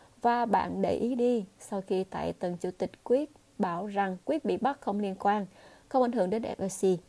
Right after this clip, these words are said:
Bamboo, hàng loạt tay viết bắt đầu triển khai chi tiết.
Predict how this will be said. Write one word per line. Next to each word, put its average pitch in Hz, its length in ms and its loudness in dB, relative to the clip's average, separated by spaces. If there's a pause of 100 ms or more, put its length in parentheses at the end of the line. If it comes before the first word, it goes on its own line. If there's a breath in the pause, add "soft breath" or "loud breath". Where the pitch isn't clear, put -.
(140)
Bamboo, 190 460 4 (240 soft breath)
hàng 233 260 -4
loạt 208 300 2
tay 220 140 0
viết 262 160 2
bắt 190 160 -2
đầu 185 180 2
triển 180 220 -6
khai 180 160 0
chi 175 180 -2
tiết. 233 220 -2